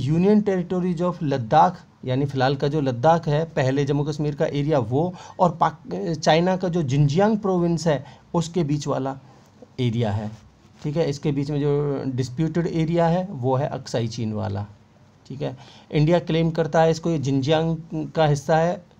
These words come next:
सॉरी, चाइना क्लेम करता है कि ये जिनजियांग वाला हिस्सा है, और इंडिया क्लेम करता है ये हमारा, अ, जे एंड के, फ़िलहाल लद्दाख वाला ये हिस्सा है। ठीक है,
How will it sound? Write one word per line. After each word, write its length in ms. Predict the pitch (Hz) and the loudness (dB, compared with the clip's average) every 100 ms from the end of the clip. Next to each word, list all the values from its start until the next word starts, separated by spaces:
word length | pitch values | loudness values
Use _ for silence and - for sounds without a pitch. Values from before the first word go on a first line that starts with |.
| - - | -20 -4
सॉरी, 260 | 147 139 127 - - | 0 0 -4 -10 -10
चाइना 280 | - 147 170 | 2 4 4
क्लेम 260 | - 165 165 | 0 -2 -2
करता 260 | 165 156 | -2 0
है 100 | 165 | 2
कि 120 | 165 175 | 2 0
ये 60 | |
जिनजियांग 440 | 131 139 131 160 165 | 0 0 2 2 4
वाला 200 | 165 160 | 2 2
हिस्सा 280 | 151 170 | 0 0
है, 180 | 165 175 | 2 2
और 100 | - | 0
इंडिया 280 | 160 156 175 | 0 0 0
क्लेम 280 | 165 156 151 | 0 -2 -2
करता 320 | 151 143 147 | -4 -2 0
है 240 | 139 147 - - - | 0 -2 -8 -20 -10
ये 160 | 131 139 | 0 2
हमारा, 340 | 135 127 131 | 2 0 0
अ, 120 | 147 - - - - 143 131 127 - | -2 -6 -18 -18 -6 -4 -2 -4 -6
जे 220 | 123 127 143 | -4 0 0
एंड 140 | 139 | 0
के, 160 | 156 151 | -2 -4
फ़िलहाल 380 | 143 127 135 135 | 0 2 2 -2
लद्दाख 420 | 131 123 110 113 123 | -6 -4 -4 -4 -4
वाला 280 | 120 135 131 - | -4 -6 -10 -10
ये 180 | 120 110 | -6 -4
हिस्सा 320 | 101 - 92 | -6 -8 -8
है। 360 | 92 95 - _ _ - - - _ - - - - - - - | -8 -10 -16 _ _ -20 -20 -20 _ -20 -20 -20 -20 -20 -20 -16
ठीक 140 | - 131 | -10 -6
है, 180 | 120 | -6